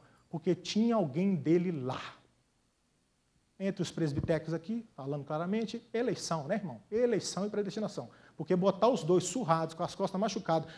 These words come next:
no fundo da prisão, os caras vão pregar lá no, no, no, queria pregar lá na Ásia, lá no, no Oriente, Deus manda pro Ocidente, manda pro fundo de uma prisão, e aí no meio dessa viagem, salva Lídia, que era do Oriente, que era asiática,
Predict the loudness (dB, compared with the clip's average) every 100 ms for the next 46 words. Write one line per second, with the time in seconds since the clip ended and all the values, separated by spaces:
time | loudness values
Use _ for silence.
0 | -4 2 4 4 4 4 4 2 2 2
1 | 4 6 6 4 4 6 4 4 4 6
2 | 6 4 2 2 2 0 -12 _ -8 0
3 | 2 2 -2 -8 _ _ _ _ 0 4
4 | 6 6 6 6 8 12 12 12 10 0
5 | -2 -4 2 4 4 2 -2 -6 -12 -18
6 | -10 -8 -8 -12 -2 2 4 8 8 8
7 | 6 4 2 -14 6 10 12 10 6 10
8 | 10 10 8 8 6 8 8 6 6 4
9 | 6 8 12 10 10 6 10 12 10 8
10 | -6 -16 6 10 12 12 12 12 12 12
11 | 10 10 10 10 6 2 -2 6 12 12
12 | 12 12 12 12 10 12 12 12 12 12
13 | 12 10 8 4 -2 -4 4 10 12 12
14 | 12 12 12 8 2